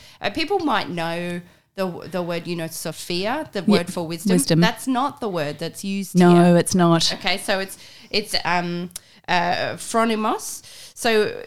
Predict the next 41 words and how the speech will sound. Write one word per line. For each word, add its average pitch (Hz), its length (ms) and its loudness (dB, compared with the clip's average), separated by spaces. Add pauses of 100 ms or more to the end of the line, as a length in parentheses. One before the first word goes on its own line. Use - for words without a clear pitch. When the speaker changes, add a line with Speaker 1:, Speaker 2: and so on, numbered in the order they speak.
Speaker 1:
we've 214 220 0
got 240 200 -2
this, 214 200 -2 (100)
uh, 196 60 0
which 220 200 -4
is 262 140 -4
more 269 180 0
like 226 280 0
shrewd. - 500 -6
You're 160 380 -8
quite 214 240 -2
right 185 200 0
to 202 60 2
Speaker 2:
Mm. 196 220 8
Speaker 1:
use 170 80 2
that 170 160 0
kind 175 140 -6
of 156 80 -6
language, 156 360 -10
Robin. 175 460 -10 (100)
Um, 175 400 -4 (400)
so 214 560 0
Speaker 2:
Yes, 175 260 4
prudent 190 540 4
or 180 80 2
something, 170 320 -2
Speaker 1:
Prudent, 285 160 2
Speaker 2:
you 208 60 4
know. 165 120 4
Speaker 1:
yeah, 180 320 2
Speaker 2:
Yeah. 185 220 2
Speaker 1:
that's 247 220 -6
right. 156 180 2
And 220 100 0
it's 233 140 -8
the 269 80 -6
word 269 260 -2
in, 220 200 -2
you 226 80 0
know, 190 80 -2
it's, - 240 -10